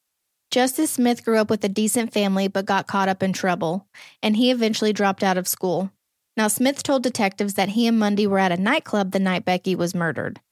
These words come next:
but both men told detectives that Dean Latimore lied about seeing them with the girls.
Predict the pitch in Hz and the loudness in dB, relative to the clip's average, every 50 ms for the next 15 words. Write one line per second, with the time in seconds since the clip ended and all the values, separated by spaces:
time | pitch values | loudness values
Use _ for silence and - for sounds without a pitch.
0 | _ _ - - _ _ - 214 202 208 214 208 233 285 277 - 240 220 214 214 | _ _ -20 -20 _ _ -2 -2 0 2 2 2 2 2 2 0 0 2 2 2
1 | 208 - 220 208 202 214 208 - 202 180 175 - 196 196 190 - 175 175 185 196 | 2 2 0 0 0 0 -2 0 0 -2 0 -2 -4 -4 -2 -2 -4 -4 -2 -2
2 | 214 214 233 240 247 233 202 196 190 190 190 190 185 180 180 180 180 180 190 190 | 0 0 2 2 2 2 2 2 2 2 0 0 0 0 0 0 0 0 2 2
3 | 196 202 214 208 196 190 180 - - - 214 202 196 190 185 175 170 175 175 165 | 2 2 2 2 0 0 0 0 -2 -2 0 0 0 0 0 0 -2 -2 -2 -4
4 | - 160 - - 170 156 - - - - - - | -4 -4 -4 -2 -2 -2 -2 -2 -6 -8 -10 -14